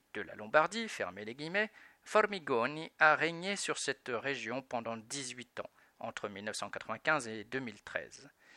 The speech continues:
Il a finalement été condamné après de multiples affaires de corruption. Parmi les scandales les plus retentissants figurait l'accusation d'avoir favorisé l'expansion de l'hôpital privé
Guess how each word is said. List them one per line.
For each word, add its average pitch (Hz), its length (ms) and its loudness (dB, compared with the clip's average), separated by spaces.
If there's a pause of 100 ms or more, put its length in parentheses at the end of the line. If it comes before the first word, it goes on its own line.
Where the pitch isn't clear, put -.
(200)
Il 170 180 4
a 208 80 10
finalement 156 580 4
été 175 300 0
condamné 127 680 -2
après 120 280 0
de 95 100 -6
multiples 120 640 -4
affaires 147 280 6
de 110 100 -6
corruption. - 560 -4 (720)
Parmi 139 240 2
les 139 100 2
scandales 151 380 6
les 117 80 0
plus - 180 -6
retentissants 160 680 2
figurait 151 540 6
l'accusation 135 580 0
d'avoir 127 280 2
favorisé 127 640 0
l'expansion 131 840 -4
de 123 140 -4
l'hôpital 113 460 -2
privé 123 380 -6